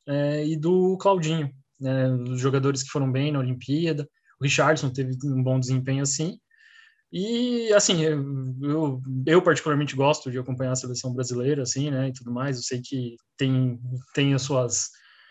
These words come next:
as su-, suas polêmicas em acompanhar e não sei o quê. Eu gostei bastante de ver o desempenho, assim, da seleção, o desempenho com esse resultado bom, né, trazer um, mais um ouro. O Brasil agora é, é, é bicampeão olímpico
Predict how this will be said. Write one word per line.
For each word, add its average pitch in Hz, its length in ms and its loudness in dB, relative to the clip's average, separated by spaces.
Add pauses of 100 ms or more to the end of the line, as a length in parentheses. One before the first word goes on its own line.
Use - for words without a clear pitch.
(460)
as 147 160 2
su-, 170 140 -6
suas 175 200 0
polêmicas 156 760 4
em 147 100 -2
acompanhar 143 720 -2
e - 20 -2
não 139 100 -2
sei 139 160 -4
o 139 60 -4
quê. 165 120 -2
Eu 196 140 4
gostei 214 300 4
bastante 180 520 0
de 143 60 -2
ver 139 420 0
o 131 60 -4
desempenho, 131 760 -2 (340)
assim, 139 220 0
da 151 80 4
seleção, 180 420 2
o 214 40 -4
desempenho 226 540 0
com 220 220 0
esse 208 240 0
resultado 180 460 2
bom, 147 240 2
né, 135 120 -2
trazer 135 300 -2
um, 147 120 -2
mais 139 340 0
um 139 120 2
ouro. 143 300 2
O 127 40 -4
Brasil 131 280 -2
agora 135 260 -2
é, 131 100 -6 (120)
é, 127 400 -2 (220)
é 123 40 -2
bicampeão 165 560 0
olímpico 156 520 -2